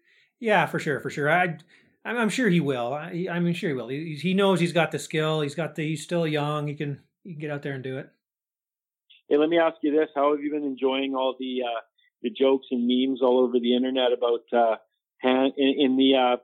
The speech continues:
Speaker 2: qualifiers and last chances, Han being all over Woodcock at a medium pace? And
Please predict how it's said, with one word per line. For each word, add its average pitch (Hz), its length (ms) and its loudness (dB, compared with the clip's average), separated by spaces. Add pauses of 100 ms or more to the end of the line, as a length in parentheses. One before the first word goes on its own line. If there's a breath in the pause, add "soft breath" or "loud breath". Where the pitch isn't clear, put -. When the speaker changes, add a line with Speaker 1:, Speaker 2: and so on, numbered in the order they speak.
(140)
Speaker 2:
qualifiers 131 540 0
and 123 100 -6
last 123 260 -2
chances, 123 520 -8
Han 127 260 2
being 127 220 2
all 127 180 6
over 123 220 4
Woodcock 127 680 2
at 120 80 2
a 120 40 0
medium 123 520 -2
pace? 123 400 2
And 113 240 -4